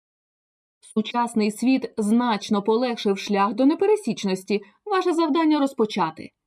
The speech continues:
Відкиньте страх і не зациклюйтесь на плануванні, стартуйте. Вивчайте себе та експериментуйте, щоб знайти улюблену справу.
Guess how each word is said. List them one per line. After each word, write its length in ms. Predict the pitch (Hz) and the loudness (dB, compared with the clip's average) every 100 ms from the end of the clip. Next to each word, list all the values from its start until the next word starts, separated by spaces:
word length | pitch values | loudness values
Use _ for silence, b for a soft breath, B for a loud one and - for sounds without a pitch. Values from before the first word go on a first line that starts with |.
| _ _ _ 277 | _ _ _ 0
Відкиньте 720 | 302 302 - 254 190 190 196 | 0 0 -2 0 0 0 -2
страх 380 | - 269 277 269 - | -2 0 0 0 2
і 100 | 285 | 4
не 120 | 277 | 4
зациклюйтесь 680 | - 269 330 339 339 339 330 | 0 0 2 4 4 2 0
на 100 | 311 | 0
плануванні, 760 | 311 302 294 254 190 185 190 _ | 0 0 0 0 0 -2 -6 _
стартуйте. 720 | - 381 392 359 226 - 165 196 _ _ _ _ - | -8 -6 0 2 0 -2 -10 -12 _ _ _ _ -2
Вивчайте 640 | 427 427 359 294 233 247 | 0 0 0 0 0 -2
себе 300 | 277 269 381 | 0 0 0
та 100 | 349 | -2
експериментуйте, 880 | 330 - 320 320 330 285 247 214 | -2 0 2 2 2 0 0 -2
щоб 200 | 226 240 | 0 0
знайти 400 | 226 240 240 214 | 2 2 0 0
улюблену 520 | 277 370 311 262 247 220 | 2 4 4 4 2 0
справу. 540 | - 202 156 - | -4 -4 -4 -6